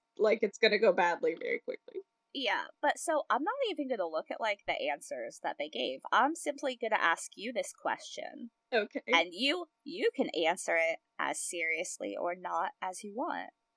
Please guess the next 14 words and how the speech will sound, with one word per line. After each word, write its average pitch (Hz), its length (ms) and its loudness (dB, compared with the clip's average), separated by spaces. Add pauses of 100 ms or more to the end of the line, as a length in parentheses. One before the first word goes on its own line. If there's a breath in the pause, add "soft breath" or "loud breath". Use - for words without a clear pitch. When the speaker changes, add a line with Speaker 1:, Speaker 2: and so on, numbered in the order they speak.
(120)
Speaker 1:
Okay. 214 280 -2
Speaker 2:
<laughs> - 440 6 (840 soft breath)
Uh, 262 280 8 (100)
so 294 400 2
what 269 260 6
hobbies 226 800 2
instantly 285 580 0
make 254 280 0
someone 214 440 2
more 170 220 4
attractive - 640 0
to - 100 -8
you? - 160 -4 (640)
Speaker 1:
Uh, 226 380 8